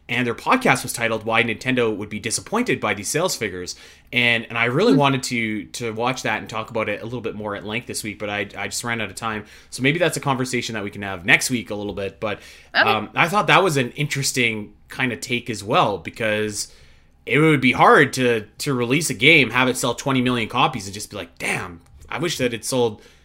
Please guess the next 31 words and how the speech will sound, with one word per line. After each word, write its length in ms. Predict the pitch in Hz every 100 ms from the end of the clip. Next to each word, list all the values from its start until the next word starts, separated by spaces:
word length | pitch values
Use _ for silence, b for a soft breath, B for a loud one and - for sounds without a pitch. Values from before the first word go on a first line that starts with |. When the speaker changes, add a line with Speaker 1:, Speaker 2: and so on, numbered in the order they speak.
| b
Speaker 1:
a 40 |
little 160 | 101 143
bit 120 | 110
more 180 | 117 160
than 140 | 107
that." 240 | 98 87 85
You 80 | 131
know 60 |
what 100 | 160
I 60 | 139
mean? 280 | 151 240 240
Speaker 2:
Right. 340 | 262 262 285 -
It's 200 | 311 -
kind 200 | 359 349
of 60 |
like 160 | 370 359
when 180 | 330 269
you 80 | 277
hear 200 | 277 262
about 340 | 247 226 220
with, 260 | 226 208 -
um, 520 | 208 202 190 185 175 -
with 240 | 196 233
movies 560 | 202 214 208 175 113 175
and 160 | - 220
they 100 | 208
have, 180 | 208 202
like, 140 | 185
a 40 | 196
huge 460 | - 202 185 - -
budget 520 | 190 185 175 175